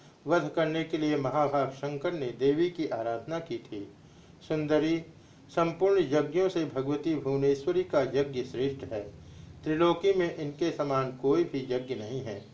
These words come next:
पतिव्रते, पूर्व समय की बात है, दक्ष प्रजापति और शंकर में कलह मच गया था। उस अवसर पर दक्ष प्रजापति ने भगवती जगदम्बा का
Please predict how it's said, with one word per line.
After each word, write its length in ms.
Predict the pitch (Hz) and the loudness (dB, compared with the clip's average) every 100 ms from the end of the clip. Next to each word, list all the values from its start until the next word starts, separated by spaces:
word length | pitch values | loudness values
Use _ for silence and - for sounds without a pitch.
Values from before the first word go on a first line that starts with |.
| - - - | -20 -14 -4
पतिव्रते, 760 | 139 139 131 131 143 151 156 - - - - | -2 0 0 -2 0 -2 -2 -8 -20 -12 2
पूर्व 160 | 180 | 6
समय 300 | 196 185 165 | 6 4 0
की 180 | 156 156 | 0 0
बात 300 | 131 135 151 | 4 4 4
है, 300 | 117 117 113 - - - | 0 -4 -6 -12 -20 -2
दक्ष 260 | 170 - - | 0 0 -2
प्रजापति 720 | 139 151 165 170 156 151 156 | -2 0 2 2 0 -2 -2
और 220 | 143 135 | 0 -2
शंकर 440 | 135 143 - 170 165 | 0 -4 -2 -2 -2
में 240 | 135 - | -2 0
कलह 240 | 139 160 | 0 2
मच 180 | 156 120 | 2 0
गया 320 | - 120 113 | 0 0 0
था। 340 | - 107 107 107 - - - - | 0 2 2 2 2 2 0 4
उस 240 | 185 - | 4 6
अवसर 300 | 156 156 180 | 6 6 6
पर 180 | 170 170 | 4 2
दक्ष 340 | 147 170 170 - | 2 2 0 0
प्रजापति 640 | - 151 151 151 143 139 | 0 6 6 6 4 4
ने 140 | 139 | 4
भगवती 500 | 135 143 143 139 147 | 4 4 4 4 4
जगदम्बा 520 | 127 123 123 139 156 165 | 4 2 2 4 6 6
का 340 | - 107 107 | 6 4 4